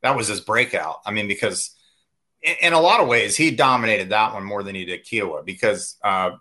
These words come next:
Congressional was playing very tough, and for, for everybody, it seemed like, except him. I mean, he, it was a walk in the park for him for the most part, and that was a really, really hard golf course. Um, conditions weren't easy there. Um, Kiawah, I, I mean, he just, he was a magician,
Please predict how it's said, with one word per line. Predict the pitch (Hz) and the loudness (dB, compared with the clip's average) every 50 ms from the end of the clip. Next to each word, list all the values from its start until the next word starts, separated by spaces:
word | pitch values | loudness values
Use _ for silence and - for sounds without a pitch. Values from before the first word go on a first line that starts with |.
| _ _ - | _ _ -12
Congressional | 117 95 127 131 127 - - 127 | -6 0 2 2 2 2 2 0
was | 113 113 - | 0 0 -2
playing | - - 113 107 101 98 | 0 0 0 0 0 2
very | 98 113 110 104 98 | 2 2 2 2 0
tough, | - 104 98 95 95 95 90 - - _ _ _ _ _ _ _ _ _ | 0 2 2 4 4 2 0 -4 -10 _ _ _ _ _ _ _ _ _
and | - 110 107 107 104 104 101 101 101 _ _ _ _ _ _ _ _ _ _ - | 0 0 2 2 2 0 0 -2 -8 _ _ _ _ _ _ _ _ _ _ -10
for, | - 117 120 120 - - | -4 -4 -4 -4 -4 -2
for | - 123 127 | 2 4 4
everybody, | 139 151 160 143 110 104 98 95 104 | 4 4 4 2 2 2 2 2 0
it | 104 95 101 | -2 -2 -4
seemed | - - 135 123 113 | -2 -2 -2 0 0
like, | 113 110 104 110 | 0 -2 -2 -2
except | 101 - - 110 104 - | -4 -2 0 -2 0 0
him. | 113 127 117 90 80 | 0 0 0 0 -2
I | 87 | -4
mean, | 92 98 101 | -4 -4 -2
he, | 104 127 123 123 _ _ - | -2 -2 -4 -4 _ _ -8
it | - 110 147 | -4 -2 -2
was | 147 117 | 0 0
a | 104 | -2
walk | 87 90 107 110 110 - | 0 2 2 2 2 0
in | 92 | -6
the | 82 | -4
park | - - 110 127 165 - - | -2 0 2 2 2 0 -4
for | - 78 71 73 | -10 -12 -10 -12
him | 76 | -12
for | - - - | -14 -12 -10
the | 85 87 | -6 -2
most | 87 87 87 - | -2 -2 -2 -2
part, | - 90 85 | -2 -4 -2
and | 80 92 | -2 0
that | 117 143 - | 0 0 0
was | 120 101 95 | 0 -2 -2
a | 98 | -2
really, | 90 87 95 120 139 131 107 98 90 | -4 -4 -2 0 0 2 2 0 0
really | 85 104 113 101 92 | 0 0 0 0 2
hard | 90 98 101 90 82 | 2 0 0 0 2
golf | 104 101 90 - - | 2 2 2 2 -2
course. | - 85 85 85 87 - - - _ _ _ _ _ _ _ _ _ _ _ _ _ | -2 -2 -2 -2 -2 -4 -8 -12 _ _ _ _ _ _ _ _ _ _ _ _ _
Um, | - 98 98 95 95 95 95 95 92 90 90 92 - | 0 2 4 6 6 6 4 4 2 0 -2 -6 -6
conditions | - 107 101 110 113 - 127 110 95 | -4 0 2 2 2 2 0 -2 -2
weren't | 101 107 101 95 92 | 0 0 2 2 2
easy | 95 101 98 107 98 | 0 0 0 -2 0
there. | 95 101 101 101 101 104 - - - _ _ _ _ _ _ _ _ _ | 2 2 4 4 2 2 0 -4 -16 _ _ _ _ _ _ _ _ _
Um, | - 101 101 104 101 98 95 - | 0 2 2 2 2 0 -4 -8
Kiawah, | - - - - 233 220 180 143 127 120 120 117 117 113 | -4 0 4 4 6 6 6 6 6 6 6 4 4 2
I, | - 127 127 127 - | 0 -2 -2 0 0
I | 131 131 | -2 0
mean, | 131 127 123 | 2 2 2
he | 147 107 | 0 0
just, | 107 - 139 113 - - | -2 -2 -4 -4 -4 -2
he | 147 | -2
was | 160 143 120 107 | -2 -2 -2 -4
a | 110 | -4
magician, | 95 85 78 107 135 131 - - 78 69 | -8 -4 0 0 0 0 0 -4 -8 -12